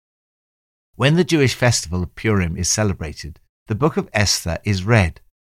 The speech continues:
It is now one of the great Jewish celebrations. The church also has the great celebratory festivals,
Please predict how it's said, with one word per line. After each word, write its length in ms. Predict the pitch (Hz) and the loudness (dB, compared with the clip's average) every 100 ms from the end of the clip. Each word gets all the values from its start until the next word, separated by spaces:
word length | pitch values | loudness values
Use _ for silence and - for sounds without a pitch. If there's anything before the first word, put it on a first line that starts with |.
| _ - | _ -4
It 120 | 117 | 0
is 140 | 117 | 2
now 340 | 131 135 147 143 | 2 4 2 0
one 220 | 113 107 | 2 2
of 160 | 92 - | 0 -2
the 240 | 92 90 _ - | -6 -6 _ -4
great 480 | 104 123 135 - _ _ _ | 2 4 2 -4 _ _ _
Jewish 440 | 117 110 110 - - | 2 4 2 -2 -6
celebrations. 1000 | - 95 85 90 87 - 78 76 - - _ _ _ _ _ _ - | -4 -2 -4 -4 -6 -6 -10 -12 -12 -14 _ _ _ _ _ _ -4
The 80 | |
church 440 | 127 180 175 175 - | -2 2 2 2 -4
also 580 | 117 117 - 87 78 78 - _ _ _ | 0 2 2 -2 -4 -6 -12 _ _ _
has 320 | - 135 117 - | 0 0 0 -2
the 100 | 104 | -4
great 420 | 113 123 131 - | 2 2 2 -2
celebratory 840 | - - 113 110 104 98 - 95 | -2 2 4 2 2 0 -2 -4
festivals, 680 | - 95 - 78 82 78 | -2 -2 -2 -4 -8 -10